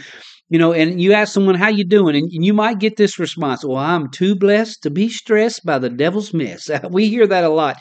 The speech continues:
in the South. Well, well, well, stress can be a good thing because stress pushes us to achieve. So when someone says, "I'm too blessed to be stressed," does that really mean that, you know, I'm really too blessed to accomplish anything today?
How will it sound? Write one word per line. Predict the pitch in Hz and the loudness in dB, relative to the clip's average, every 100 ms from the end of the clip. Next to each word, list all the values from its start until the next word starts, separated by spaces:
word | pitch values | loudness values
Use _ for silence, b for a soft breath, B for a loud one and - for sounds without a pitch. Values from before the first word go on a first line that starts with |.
| B B B B _ | B B B B _
in | 151 147 | -2 0
the | |
South. | 135 156 139 127 | 0 0 0 2
Well, | 139 160 | 2 2
well, | 143 127 131 _ _ - | 2 0 -2 _ _ -8
well, | 139 139 | -6 -6
stress | 139 220 262 - | 0 2 2 0
can | 208 | -2
be | 196 | 0
a | 175 | -2
good | 156 185 143 | 2 2 2
thing | 123 98 82 _ 127 | -6 -12 -16 _ -12
because | 123 135 127 | -6 -6 -6
stress | - 185 202 - | -6 -2 -2 -4
pushes | - 233 208 156 135 | -2 -2 0 -4 0
us | 135 131 - b b b b _ | -2 -2 -8 b b b b _
to | - 160 | -2 -2
achieve. | 147 - 208 139 | 0 0 0 0
So | - 160 | 0 2
when | 160 | 2
someone | 151 208 214 202 | 2 2 2 2
says, | 202 185 | 2 0
"I'm | 160 160 | 0 -2
too | - 202 | 0 0
blessed | 175 185 - | 2 0 0
to | 156 | -6
be | 160 | -6
stressed," | 135 175 170 160 | -4 2 2 2
does | 147 | 0
that | 185 202 | 0 2
really | 175 202 185 | 2 4 4
mean | 175 185 185 | 2 2 2
that, | 147 139 B B - | 2 0 B B -2
you | 160 | 0
know, | 160 | 0
I'm | 147 151 151 | 0 -2 2
really | 202 240 208 | 2 2 0
too | - 214 | -2 -2
blessed | 180 170 180 175 | 0 2 2 0
to | - | 0
accomplish | 147 147 170 160 147 143 | -2 0 -2 -2 -4 -2
anything | 135 170 190 196 196 | -2 0 0 2 0
today? | 190 185 185 190 | 0 0 0 0